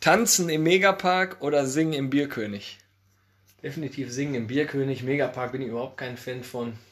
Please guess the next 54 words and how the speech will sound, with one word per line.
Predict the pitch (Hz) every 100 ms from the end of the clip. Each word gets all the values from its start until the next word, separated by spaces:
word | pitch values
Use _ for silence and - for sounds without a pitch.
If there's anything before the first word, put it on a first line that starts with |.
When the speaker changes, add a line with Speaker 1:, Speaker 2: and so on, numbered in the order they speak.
| -
Speaker 1:
Vor | - 160
allen | 135
Dingen | 113
nicht | 107 -
tanzen. | - 127 131 - 120 - - 123 - - - -
Ich | -
glaub, | 139 131
da | 127
hüpft | 120 156 -
man | 143 131
ein |
paar, | 131 131 131 127
bei | 127
ein | 127
paar | 127 123
Liedern, | 120 127 131 117
ne? | 117 120
Aber | - 107
das | 107 107
ist |
auch | 120
wieder | 120 113
Speaker 2:
Tanzen | 123 127
Speaker 1:
schwierig. | 131 131 123
Speaker 2:
ist |
das, | 120 110
also, | 113 110 104 - - -
tanzen | - 123 135 127
ist | -
das | 123
da | 117
auf | 110 110
Malle | 110 113 110
nicht. | 120 131 -
Das | 107
ist, | 110 - - -
äh, | 107 107 104
das | 104
ist | 107
Singen | 117 127 131
im, | 117 117
im | 110 117
Bierkönig | 117 135 139 131 123 120 117
und | 104 110
ja. | - 95 - - _ - - _ - - - - _
Speaker 1:
Durchmarsch | - 170 190 175 165 180 - 147
mit | 147 147
Nord | 127 139 143 143
zwei | 143 139 147
bis | 151 151 -
in | 139
die |
Bezirksliga | 131 127 175 185 - 185 190 196 202 - -
oder | 156 185 185 220 214